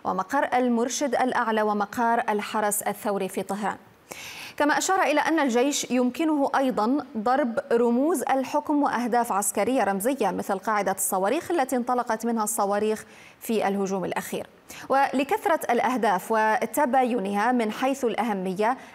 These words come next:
الاستراتيجية، زار قائد القيادة المركزية الأمريكية الجنرال مايكل كوريلا إسرائيل بهدف المساعدة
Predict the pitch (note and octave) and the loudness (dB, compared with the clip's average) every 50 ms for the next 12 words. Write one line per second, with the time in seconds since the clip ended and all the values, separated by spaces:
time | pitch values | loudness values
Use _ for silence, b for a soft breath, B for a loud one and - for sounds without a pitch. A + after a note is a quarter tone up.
0 | B - D#4+ E4+ E4+ - - - G3+ F#3 F#3 - G#3 F3+ G3 G3 G3 G3+ G3+ A#3 | B 0 0 0 0 -2 -2 -2 -2 -2 -2 -2 -2 -2 -2 -2 0 0 0 0
1 | - - B B B B B B B A3+ C#4 D4+ D4 C#4+ D4 - F4 - - - | -2 -8 B B B B B B B 2 4 4 4 2 2 2 0 2 2 0
2 | A#3 - A#3 C4 C4 - C#4 B3 B3 C4 C4+ C4 B3+ B3 A#3 A3 A3 - A#3 G#3+ | 0 2 0 0 0 0 0 2 2 2 2 2 2 2 2 0 0 0 0 0
3 | G#3 B3+ B3+ B3+ A#3 G#3+ - G#3+ G#3+ G3+ - - - B3+ C4 B3+ A3+ G#3+ - A#3+ | 0 0 2 2 2 2 0 0 0 0 0 -2 -2 0 0 2 2 2 2 0
4 | A#3 A#3 G#3+ A3 G#3+ G#3 G3+ G#3 A#3+ A#3+ - B3+ A#3 A3+ A3+ A3 G#3 - - - | 2 2 2 2 2 2 0 0 0 -2 -2 0 0 2 2 2 0 0 0 -2
5 | G#3+ G3+ G3 F#3+ F#3 F3 - - - B3 - - E4 D#4+ A3 F#3 F3+ F#3 F#3+ G3+ | 0 0 2 2 0 0 0 0 0 -2 0 0 0 0 0 -2 -2 -4 -2 0
6 | A3+ G#3+ A3 G#3+ - G#3 G3 G3 G3+ G3+ - B3 A#3+ G#3+ G#3+ F#3+ A3 G#3+ | 0 0 0 -2 -2 -2 -2 -2 -2 -2 0 0 0 0 0 0 0 0